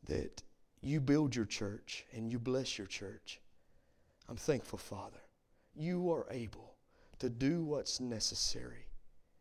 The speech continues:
to cause your church to thrive and to be your hands and your feet in a world that needs it so much right now. And I'm asking you this week, Lord, that you allow us, by your power and presence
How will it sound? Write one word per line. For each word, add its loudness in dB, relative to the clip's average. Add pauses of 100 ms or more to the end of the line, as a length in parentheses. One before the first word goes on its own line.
(460)
to -8
cause 4
your 4
church 2
to -2
thrive -2 (960)
and 0
to -2
be 6 (120)
your 2
hands 2
and 0
your 0
feet -8 (540)
in 2
a 2
world 6
that 0
needs 0
it -4
so 0
much -6
right -4
now. -8 (300)
And 4
I'm 4
asking 2
you 2
this 0
week, -2
Lord, 4
that 0
you 6
allow 6
us, -10 (760)
by 8
your 4
power 4
and -2
presence -4